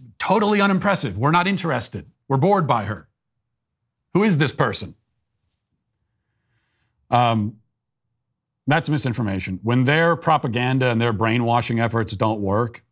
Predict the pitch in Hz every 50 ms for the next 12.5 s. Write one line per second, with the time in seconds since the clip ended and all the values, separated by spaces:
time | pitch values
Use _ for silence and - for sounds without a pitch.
0 | _ _ 113 101 87 - - 110 110 - - 113 104 95 - 101 87 98 95 87
1 | 87 82 - 87 78 78 80 - 82 80 82 - _ _ _ _ _ _ _ _
2 | _ _ _ _ _ _ _ _ _ _ _ _ _ _ _ _ _ _ - -
3 | 170 196 196 165 226 226 208 170 156 139 139 139 123 - 165 156 117 131 120 110
4 | - 117 98 110 104 98 - 95 - 190 175 131 - 131 113 117 - 156 139 123
5 | 104 104 101 113 117 113 - 113 107 101 98 101 90 - 175 156 104 78 76 82
6 | - _ _ _ _ _ _ _ _ _ _ _ _ _ _ _ _ _ _ -
7 | 107 107 123 123 120 107 - 107 95 85 98 95 87 95 92 85 - 95 87 95
8 | 107 135 151 - 165 135 117 143 143 139 143 131 127 - - 131 127 123 127 127
9 | 123 151 196 196 107 87 - - - _ _ _ _ _ _ _ _ _ _ _
10 | _ _ _ _ _ _ _ _ - 113 123 113 117 127 131 - 143 127 110 131
11 | 135 131 127 139 151 135 - 92 92 98 95 - 110 107 113 117 123 113 120 120
12 | 117 123 127 139 117 - - 92 78 -